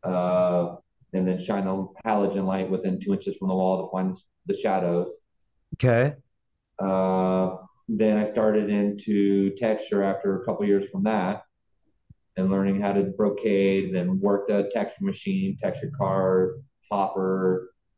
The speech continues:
Speaker 1: spray card, you know, everything that spits out a texture.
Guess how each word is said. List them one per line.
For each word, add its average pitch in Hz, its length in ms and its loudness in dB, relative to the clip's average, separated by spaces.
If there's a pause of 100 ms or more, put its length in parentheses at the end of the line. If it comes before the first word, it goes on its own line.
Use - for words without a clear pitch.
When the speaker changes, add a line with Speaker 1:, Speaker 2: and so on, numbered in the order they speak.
(200)
Speaker 1:
spray 104 320 2
card, 95 640 2 (720)
you 208 100 0
know, - 120 2
everything 101 340 0
that 98 140 0
spits - 280 -4
out 95 160 0
a 92 80 -6
texture. 104 540 -4